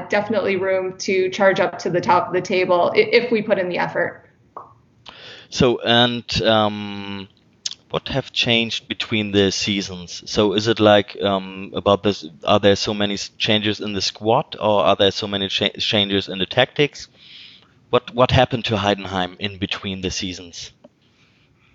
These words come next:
Speaker 1: Yeah, that's a good question. Um, a lot of it, I think, has to do with the composition of the squad. So, um, before last season, we had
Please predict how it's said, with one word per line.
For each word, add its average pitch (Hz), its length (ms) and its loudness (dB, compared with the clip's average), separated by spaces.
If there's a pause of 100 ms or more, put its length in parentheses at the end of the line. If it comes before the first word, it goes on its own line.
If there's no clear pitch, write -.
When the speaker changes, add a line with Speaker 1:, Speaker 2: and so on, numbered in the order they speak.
(120)
Speaker 1:
Yeah, 254 520 4
that's 269 220 0
a 359 80 -4
good 339 240 -6
question. 240 640 -2
Um, 226 380 0 (380)
a 254 100 2
lot 302 240 6
of 381 60 -6
it, 330 100 -2
I 277 80 6
think, 254 220 0
has 214 320 -6
to 247 80 -6
do 220 160 0
with 214 140 0
the 202 100 -2
composition 202 840 0
of 190 220 0
the 202 80 2
squad. 185 600 2 (460)
So, 233 480 4
um, 202 360 0
before 262 340 2
last 240 340 0
season, 233 420 -2
we 214 400 0
had 233 600 0